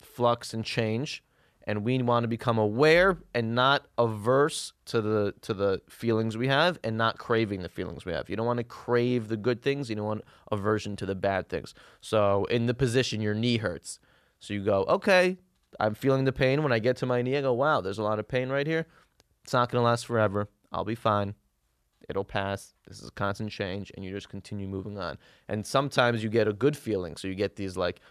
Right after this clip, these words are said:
your body starts heating up and you get, like, a tingling kind of electric feeling throughout. And you go, "Oh, this is good. I'm gonna stay right in." You know, I got it a lot in my left hand. My whole left arm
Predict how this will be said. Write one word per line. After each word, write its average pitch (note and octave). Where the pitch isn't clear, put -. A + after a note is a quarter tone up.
your G#2
body G2+
starts F2+
heating G2
up G#2
and E2+
you F#2
get, F2+
like, F2+
a D2+
tingling G2+
kind G2+
of F#2
electric F#2+
feeling A#2+
throughout. C3+
And G#2+
you G2+
go, G2
"Oh, C3+
this C#3
is C3
good. C#3
I'm C#3+
gonna D3
stay C3+
right C3
in." C3+
You -
know, G#2
I A#2
got C3
it A2
a G#2+
lot G#2+
in G#2+
my G2+
left G#2+
hand. G2+
My G2
whole A2+
left A2
arm F#2